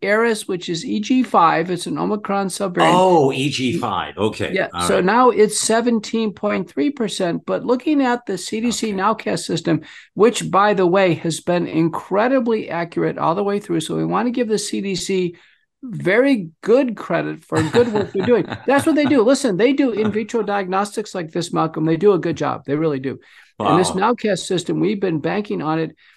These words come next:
Speaker 1: The comment I'm making and observation I'm making is that at this point in time, we have more variation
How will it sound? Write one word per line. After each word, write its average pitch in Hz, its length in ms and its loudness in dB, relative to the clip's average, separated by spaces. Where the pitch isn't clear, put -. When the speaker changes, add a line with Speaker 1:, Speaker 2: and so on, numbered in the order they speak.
Speaker 1:
The 180 160 0
comment 294 640 -2
I'm 233 480 -2
making 160 560 -6
and 160 320 -4
observation 208 640 -4
I'm 165 120 -4
making 151 420 -4
is 196 220 2
that 190 180 4
at 180 180 -4
this 277 260 2
point 240 360 -6
in 208 60 -10
time, 175 400 -2
we 247 300 2
have 226 320 -2
more 214 420 4
variation 202 1160 0